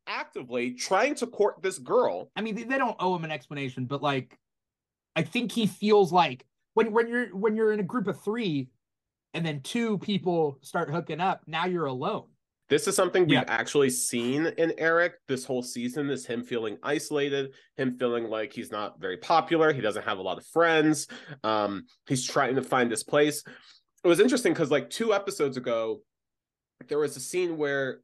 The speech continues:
Speaker 1: Rachel and, uh, Eric were playing this, like, newlywed game, and they did really well. And Eric's like, "You know, me and Rachel are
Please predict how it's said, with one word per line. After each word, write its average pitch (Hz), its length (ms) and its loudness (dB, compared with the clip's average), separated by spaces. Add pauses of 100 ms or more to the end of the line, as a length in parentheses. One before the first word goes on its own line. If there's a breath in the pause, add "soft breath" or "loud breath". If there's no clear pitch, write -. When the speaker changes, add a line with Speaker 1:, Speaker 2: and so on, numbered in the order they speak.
(140)
Speaker 1:
Rachel 147 400 -4
and, 123 200 -2 (120)
uh, 120 260 -4 (100)
Eric 123 320 -2
were 117 80 -6
playing 120 260 -4
this, 117 160 -8
like, 98 280 -6
newlywed 131 560 0
game, 101 340 -4
and 101 100 -6
they 101 80 -6
did 120 220 -4
really 170 200 2
well. 104 460 0 (560 soft breath)
And 127 420 0 (140)
Eric's 147 360 -4
like, 120 300 -12
"You 135 80 -4
know, 143 220 2
me 123 260 -2
and 202 100 -4
Rachel 143 380 -4
are 101 160 -12